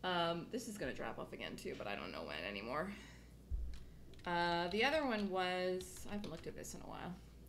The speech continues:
Anyways, any questions from anyone about anything? That's my two cents on that. And it's important to take profits. Again, I've been calling things in waves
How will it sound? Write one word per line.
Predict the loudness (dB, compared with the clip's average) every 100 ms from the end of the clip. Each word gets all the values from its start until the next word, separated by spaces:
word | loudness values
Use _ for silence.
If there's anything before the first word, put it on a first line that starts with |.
| -16 -16 6
Anyways, | 10 10 8
any | 10 10 10
questions | 10 10 10 4
from | 6
anyone | 8 8
about | 8
anything? | 10 10 10 8 6 2 12
That's | 12 12
my | 8 8
two | 6 2
cents | 6 6 6
on | 4 4
that. | 8 10 10 8 4 -14 -16 -16 -16 -16 6
And | 10 12 12 12 12 10 8 4 2 0 -4 -8 -12 -18 -4 2
it's | 4
important | 4 4 6 4 2
to | 4
take | 4 4
profits. | 10 10 10 10 10 10 8 -2 -6 -12 -18 -4 2
Again, | 8 12 12
I've | 10
been | 4
calling | 4 6 6 6
things | 4 4 2
in | 2
waves | 6 8 8 8 4 0 -4